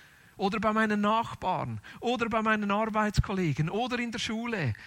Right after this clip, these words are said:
Oder in der Nachbarschaft. Oder im Quartier. Oder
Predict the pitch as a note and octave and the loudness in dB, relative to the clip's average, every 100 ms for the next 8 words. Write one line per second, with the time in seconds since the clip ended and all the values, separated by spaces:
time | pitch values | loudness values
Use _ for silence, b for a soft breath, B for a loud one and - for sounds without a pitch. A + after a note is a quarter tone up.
0 | B B B A3+ C4+ C4 B3+ A#3+ A3 A#3 | B B B 2 2 2 0 0 4 4
1 | A#3 - A3 A3 F#3 - B3 C4 C4+ C4 | 2 -2 -2 2 2 2 0 0 0 -2
2 | - B3 - A3+ A3+ A#3 F#3+ G#3 B3 A#3+ | 0 0 0 0 2 2 2 2 2 0